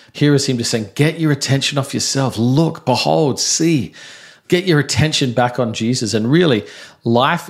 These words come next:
is about managing our consciousness. And it's all about what we pay attention to. And here is John, the prophet, pointing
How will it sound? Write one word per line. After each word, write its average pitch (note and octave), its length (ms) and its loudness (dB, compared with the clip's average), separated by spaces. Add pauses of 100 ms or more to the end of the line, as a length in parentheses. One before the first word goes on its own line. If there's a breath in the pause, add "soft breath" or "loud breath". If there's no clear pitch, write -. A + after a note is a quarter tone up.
is A2+ 260 -6
about A2 420 -4
managing A2 600 -4
our F2+ 100 -6
consciousness. - 880 -10
And G2 140 -12
it's F#2+ 160 -8
all C3 160 2
about A#2 260 -2
what G#2 220 -4
we G2 60 -8
pay G2 200 -10
attention F2+ 540 -12
to. - 240 -12
And E2+ 80 -10
here B2 220 0
is A2 140 -2
John, F#2 440 -4 (480 loud breath)
the A#2+ 100 -4
prophet, - 680 -2
pointing C3+ 760 -2